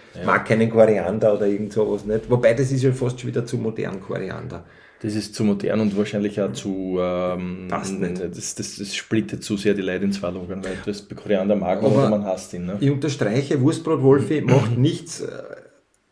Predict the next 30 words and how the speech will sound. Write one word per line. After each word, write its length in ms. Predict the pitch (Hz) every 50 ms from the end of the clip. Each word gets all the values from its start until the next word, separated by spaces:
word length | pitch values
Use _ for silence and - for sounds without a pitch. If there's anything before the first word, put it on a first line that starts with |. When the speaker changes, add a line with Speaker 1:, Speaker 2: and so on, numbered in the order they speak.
| _ _ _
Speaker 1:
extrem 560 | _ - 117 113 - - - - 104 110 127 131
Klamau. 240 | 143 147 123 117 123
Also 200 | 95 120 127 135
ich 60 | 131
tue 120 | 135 143 143
jetzt 140 | 143 143 135
nicht 180 | 135 135 131
ein, 240 | 104 123 123 123 123 - - - - _ -
äh, 40 | 101 107 98 - - 85 - - - - - - 85 - -
ein 100 | 110 117
Maracuja 1080 | 113 117 117 123 123 - - 123 131 139 143 139 139 143 139 127 - - 60 55 - -
Jelly 280 | - 123 117 123 135 139
Bean 400 | 139 135 131 147 156 165 143 - -
eine 240 | - 117 123 139 147
verstecken, 600 | 143 - 147 139 - 135 135 131 - 156 151 143 123
was 140 | 120 113
nicht 460 | 123 117 110 - - - - - _ -
geschmacklich 520 | 113 - 117 101 90 - - 143 131 -
passt, 340 | - 120 127 156 - - -
sondern 540 | 147 135 143 139 147 147 147 151 147 139 - - - _ _ _
Speaker 2:
Naja, 200 | 127 123 127 156
Speaker 1:
das 40 | 170
ist 60 | 151
Speaker 2:
es 40 | -
Speaker 1:
schon 100 | - 147
Speaker 2:
passt 160 | 143 139 131
schon. 100 | 151 143
Speaker 1:
durchdacht, 420 | 117 110 120 110 87 87 - - 123
nicht? 140 | 123 127
Also, 220 | 123 123 131 131